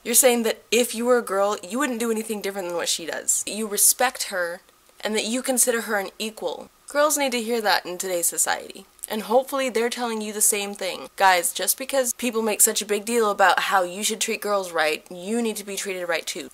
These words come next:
For those situations when somebody's hassling you and their job is to get you to buy something before you walk away,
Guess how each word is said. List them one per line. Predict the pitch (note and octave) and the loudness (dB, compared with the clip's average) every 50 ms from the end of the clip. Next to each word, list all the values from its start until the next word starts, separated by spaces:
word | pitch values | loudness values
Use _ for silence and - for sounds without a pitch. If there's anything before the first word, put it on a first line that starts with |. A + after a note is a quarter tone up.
| - | -4
For | - C#4+ | -2 -2
those | D#4+ E4+ E4 | 0 2 2
situations | - F4+ E4 - E4+ D#4+ C#4+ C#4+ C#4+ - D4+ D#4 D#4+ D4+ C4+ | 2 2 0 -2 -2 0 0 0 0 0 0 0 -2 -2 0
when | A#3+ B3 A#3+ A3+ | 0 2 2 4
somebody's | - C4+ C4+ C4 C4+ A#3 G#3+ - - - | 4 4 4 4 2 2 2 2 2 4
hassling | G3+ G3+ - - A#3 A3 G#3+ A3 G#3+ | 4 6 6 6 4 4 0 -4 -4
you | G#3+ G#3+ A3 A3 A3 A3 | -2 -2 -2 0 0 2
and | - G3 G3 G3 | 0 0 0 0
their | G#3+ A#3 B3 | 0 0 0
job | A3 G3 A3 G#3+ G3+ F#3+ F3+ F3+ - | 0 2 4 4 6 6 4 2 2
is | - - | 2 0
to | - - | 0 0
get | B2+ D#3+ - - | -2 -6 -6 -6
you | F3+ G3 B3 C#4 | -6 -2 0 0
to | C#4+ | 2
buy | G#3 - F#3 F#3 G3 | 6 6 6 6 6
something | G3+ - F#3+ F3 E3+ - - C#3+ E3 E3+ | 4 4 2 2 0 -2 -4 -4 -4 -4
before | D#3 E3 - - G#3 G#3+ | -8 -6 -2 0 2 2
you | A#3 A#3 G#3+ | 2 0 0
walk | F#3+ F3+ F3+ F3+ - | 2 2 2 2 0
away, | F3+ D#3+ E3 D#3+ D#3 D3 C#3+ D3 | -2 -4 -2 -2 -2 -2 -4 -6